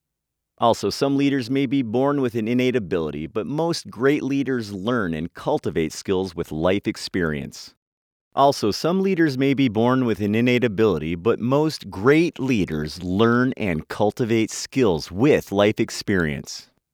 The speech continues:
For example, joining social clubs in middle and high school, that first part-time job, organizing a food drive in college.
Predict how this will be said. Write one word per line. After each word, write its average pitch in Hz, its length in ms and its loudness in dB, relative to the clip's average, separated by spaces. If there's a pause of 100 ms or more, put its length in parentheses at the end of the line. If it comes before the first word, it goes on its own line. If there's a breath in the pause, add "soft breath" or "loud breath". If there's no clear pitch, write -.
(520)
For - 100 0
example, 139 500 0
joining 95 420 0
social 131 420 0
clubs 85 320 -2
in 101 120 0
middle 135 220 0
and 147 120 -2
high 143 160 -2
school, 65 520 -10 (160)
that 123 260 -2
first 143 300 -2
part-time 117 480 0
job, 76 500 -4 (300)
organizing 113 640 0
a 147 80 -2
food 165 260 -2
drive 85 300 0
in 117 120 -2
college. 92 680 0